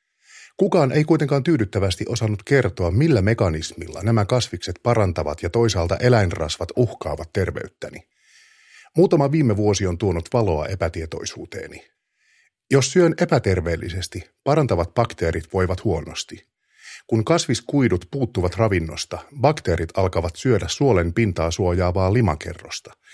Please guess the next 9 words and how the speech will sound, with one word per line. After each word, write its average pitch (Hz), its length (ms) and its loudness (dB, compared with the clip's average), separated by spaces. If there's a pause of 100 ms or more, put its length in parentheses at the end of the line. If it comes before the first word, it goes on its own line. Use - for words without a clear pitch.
(280)
Se - 200 -2
altistaa 113 640 2 (100)
dysbioosille, 82 960 -2 (260)
tulehdusprosessille, 101 1160 -2 (220)
joka 117 200 2
rikkoo 120 360 0
suolen 92 400 2
pinnan 90 380 0
bakteerien 82 720 0